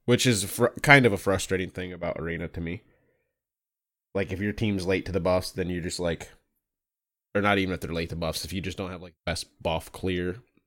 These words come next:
and then the other team gets and clears that first wave, and then everyone's gotta, like,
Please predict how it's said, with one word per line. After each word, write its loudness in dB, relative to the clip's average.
and -2
then -2
the -2
other -2
team -4
gets -6
and -10
clears -4
that -6
first -4
wave, 0
and -4
then -4
everyone's -4
gotta, 0
like, -2